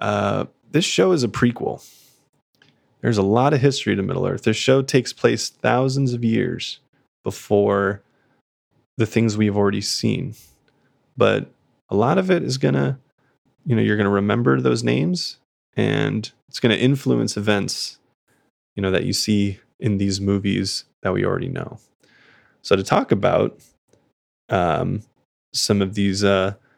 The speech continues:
these things to expect in the show, things, things you may have heard of, things you may not have heard of, they might just be totally new to you.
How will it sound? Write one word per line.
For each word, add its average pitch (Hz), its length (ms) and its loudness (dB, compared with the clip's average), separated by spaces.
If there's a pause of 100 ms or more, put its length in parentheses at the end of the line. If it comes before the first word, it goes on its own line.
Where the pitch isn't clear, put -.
(540)
these 113 320 2
things 120 320 2
to 117 160 2
expect - 720 0 (1400)
in 104 160 -2
the 104 80 0
show, 113 480 2
things, 160 340 2 (220)
things 220 280 4
you 147 60 4
may 120 220 4
have 160 200 2
heard 170 220 2
of, 175 300 0
things 107 240 -2
you 101 60 -4
may 101 280 -2
not 101 220 0
have 139 140 -2
heard 143 260 -2
of, 135 300 0 (760)
they 104 60 -4
might 107 220 2
just 110 220 -2
be 101 120 -2
totally 98 320 0
new 107 240 0
to 139 180 -4
you. 143 380 0